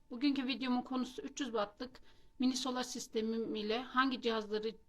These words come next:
çalıştırabileceğimizi size göstermek. Önce sistemi tanıyalım. Bu wattmetre.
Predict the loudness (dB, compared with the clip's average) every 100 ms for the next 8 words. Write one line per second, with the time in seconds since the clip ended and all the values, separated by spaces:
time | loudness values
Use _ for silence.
0 | -20 _ -2 -2 0 -2 -2 0 0 0
1 | 0 -4 -8 -8 0 2 4 0 -4 -6
2 | -6 -10 -16 -20 -20 -20 -20 -20 -20 _
3 | _ _ -20 -20 -20 -20 -20 -20 -20 -18
4 | -14 -4 -2 -2 -4 -6 -2 -2 -2 -2
5 | 0 -2 -2 -4 -8 -14 -18 -20 -20 -20
6 | -20 -20 _ -20 -20 -20 -20 _ -20 -8
7 | 4 4 4 0 -4 -4 -4